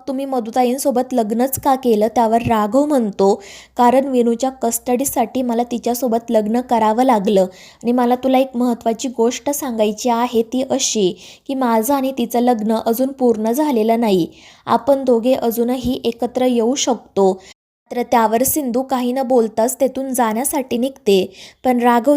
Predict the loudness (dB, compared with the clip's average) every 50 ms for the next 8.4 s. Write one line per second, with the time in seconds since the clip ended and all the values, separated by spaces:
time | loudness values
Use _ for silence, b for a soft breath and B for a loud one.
0 | 2 2 0 0 2 2 0 -2 0 0 -2 0 2 0 2 2 2 2 4 4
1 | 4 4 4 2 0 0 0 2 2 0 B B B B B -6 -4 -4 -2 -2
2 | -2 -2 -2 -2 -4 -4 -2 -2 -4 0 2 4 4 4 4 4 4 4 2 2
3 | 0 -2 0 0 0 0 0 0 0 2 2 2 2 0 0 -4 -6 -4 -4 -2
4 | -2 0 0 0 -2 -2 0 0 0 0 0 B B B B B B B 0 2
5 | 2 4 2 2 0 0 -2 -2 -2 -2 -2 0 0 0 0 0 -2 -2 -2 -2
6 | -2 0 0 0 0 0 -4 -4 0 -2 0 0 0 0 0 0 0 2 0 0
7 | 0 0 -2 0 2 2 0 0 -2 0 0 0 0 0 -2 -4 -2 -2 -2 0
8 | 0 0 2 0 0 2 2 2